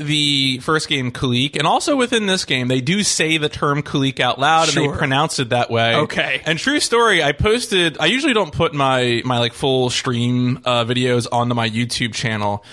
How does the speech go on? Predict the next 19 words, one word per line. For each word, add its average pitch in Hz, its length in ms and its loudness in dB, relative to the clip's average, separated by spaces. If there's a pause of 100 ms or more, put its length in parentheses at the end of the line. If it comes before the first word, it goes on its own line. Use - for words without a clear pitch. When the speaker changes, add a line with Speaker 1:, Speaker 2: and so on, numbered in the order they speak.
(140)
Speaker 1:
but 139 140 0
with 127 160 -6
Kalik, 202 340 0
there 156 160 0
was 127 140 2
so 151 680 0
l-, 120 280 0
f-, - 140 -18
there's 139 260 -2
one, 165 440 0 (520)
one 151 260 0
other 151 180 4
Let's 127 200 0
Play 110 180 0
out 95 160 -6
there. - 220 -8
So 131 120 -2
I 131 80 2
said, 127 200 0